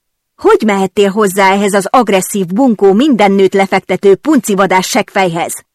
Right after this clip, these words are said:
Legalább kétszáz kérdőjel volt odabigyeztve a végére.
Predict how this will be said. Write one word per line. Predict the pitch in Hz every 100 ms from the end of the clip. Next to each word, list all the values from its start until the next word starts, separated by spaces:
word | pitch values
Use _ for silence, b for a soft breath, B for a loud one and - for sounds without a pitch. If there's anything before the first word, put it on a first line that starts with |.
| _ _ _ _ _ _ _ _ _ _ _ _ _ _ _
Legalább | 180 226 254 196 185 -
kétszáz | - 294 - 185 170
kérdőjel | - 185 175 170 175 165
volt | 180 -
odabigyeztve | 185 175 170 170 175 170 180 180
a |
végére. | 170 160 - 165 160 156